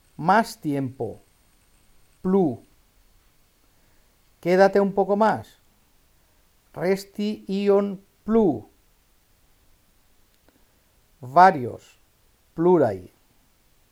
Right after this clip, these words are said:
Tiene varios amigos. Li havas plurajn amikoin. Tiene varios amigos.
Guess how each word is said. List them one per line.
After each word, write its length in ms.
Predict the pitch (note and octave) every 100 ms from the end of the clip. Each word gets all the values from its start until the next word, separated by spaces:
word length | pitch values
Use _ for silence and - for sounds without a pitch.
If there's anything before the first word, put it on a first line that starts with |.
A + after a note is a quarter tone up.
| _ _ _ _ _ -
Tiene 560 | E3 G3 A3 A#3+ B3 -
varios 680 | B2+ D#3 F#3 G3+ A3+ A3 _ -
amigos. 720 | D3+ D3 D#3 B2 G#2 - _ _ _ _ _ -
Li 480 | D3 G3 B3+ C#4+ _ - -
havas 640 | E3+ E3+ E3 G#3 G#3+ - _ _ -
plurajn 720 | E3 F#3+ G3+ G#3+ G#3+ G#3+ - -
amikoin. 840 | D#3+ E3+ F#3+ F#3+ D3+ C3+ A2 G#2 G#2+ _ _ _ _ _ _ _ _ _ _
Tiene 600 | D#3 F3+ G#3 A3 A#3 A3+ _ B2+
varios 720 | C#3 F3+ G3 G3+ G3+ - _
amigos. 720 | F3+ F#3+ F3+ C3+ A2 - -